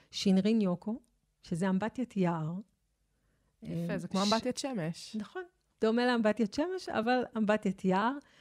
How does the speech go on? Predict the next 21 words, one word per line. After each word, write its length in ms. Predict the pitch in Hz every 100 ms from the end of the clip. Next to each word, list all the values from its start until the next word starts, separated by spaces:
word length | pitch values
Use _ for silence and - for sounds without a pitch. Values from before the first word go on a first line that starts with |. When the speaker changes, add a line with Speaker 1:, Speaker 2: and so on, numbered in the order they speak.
| _ -
Speaker 1:
למעשה, 500 | 196 202 - 240 240 -
הם 340 | 240 240 247 240 - _ _ 196 185 _ _ _ -
דוגלים 540 | 175 175 196 226 240
בעובדה 460 | 196 175 170 190 208
שאנשים 500 | - 180 175 - 208 - _
צריכים 480 | - 175 - 190 196 -
ללכת 600 | 175 170 180 - 196 - -
ולהיחשף 1080 | 165 165 160 165 160 160 - 175 - 180 180
לטבע 400 | - 208 180 165
באופן 400 | 175 - 190 170
אקטיבי. 560 | 165 - 233 240 285 - _ _ _ _
במקרה 360 | 190 196 240 254
הזה 260 | 240 226
זה 140 | 214 196
מניעתי, 720 | 175 165 156 147 - 190 269 - _ _ _ _ -
אבל 180 | 170 190
יש 200 | 214 -
גם 160 | 226 208
תחום 340 | - 214 202
אחר 340 | - - 294
שנקרא 440 | 254 214 185 185